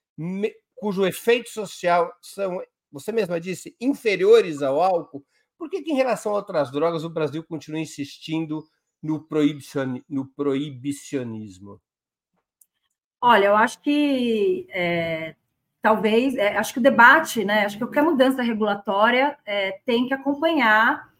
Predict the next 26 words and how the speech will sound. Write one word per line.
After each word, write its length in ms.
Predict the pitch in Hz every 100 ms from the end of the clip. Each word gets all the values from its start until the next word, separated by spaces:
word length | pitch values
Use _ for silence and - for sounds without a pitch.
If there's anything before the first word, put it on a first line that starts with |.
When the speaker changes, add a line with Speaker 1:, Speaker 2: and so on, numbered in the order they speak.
| _
Speaker 2:
um 140 | 233 240
debate 880 | 262 202 196 208 - - 269 269
na 160 | 233 233
sociedade, 720 | 247 - 262 202 165 165 180
né? 140 | 190 196
Então, 440 | 190 208 208 214
acho 180 | 208 -
que 60 |
não 100 | 220
adianta 580 | 220 214 220 233 254 233 - - _
uma 160 | 214 226
mudança 680 | 233 190 214 226 220 247
de 120 | 220 -
cima 240 | - 226
pra 160 | 220 214
baixo 600 | 180 185 311 254 - 285
que 180 | - 247
impõe 480 | 240 - 220 226 233
paradigmas, 840 | 220 220 214 190 202 214 220 226 - _ _ _
é, 1300 | 208 202 196 190 185 185 185 185 175 165 160 151 151 -
que 220 | _ 240
a 140 | 226 226
sociedade 520 | 247 262 220 214 226
não 100 | 247
tá 120 | 247
preparada, 680 | 233 220 302 214 170 160